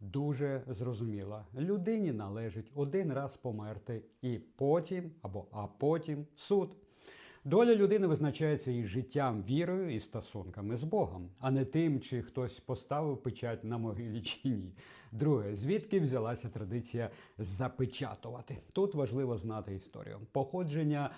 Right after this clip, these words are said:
абсолютно не християнське. Цей обряд прийшов із язичницьких вірувань Східної Європи та Балкан, де люди вірили, що душа може повертатися з могили,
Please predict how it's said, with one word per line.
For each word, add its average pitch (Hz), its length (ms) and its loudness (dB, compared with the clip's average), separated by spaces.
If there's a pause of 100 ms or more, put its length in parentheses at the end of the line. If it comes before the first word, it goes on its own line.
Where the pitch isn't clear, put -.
(240)
абсолютно 156 1160 2
не 110 300 -2
християнське. 107 600 -8
Цей 202 240 0
обряд 175 400 0
прийшов 135 540 0
із 151 300 4 (240)
язичницьких 120 920 -2
вірувань 120 460 -2
Східної 127 420 -4
Європи 117 380 -4
та 107 200 -6
Балкан, 101 500 -4
де 107 100 -4
люди 113 220 -2
вірили, 135 380 0
що 117 420 0 (420)
душа 101 520 0
може 131 380 0
повертатися 135 800 0
з 135 80 0
могили, 185 600 4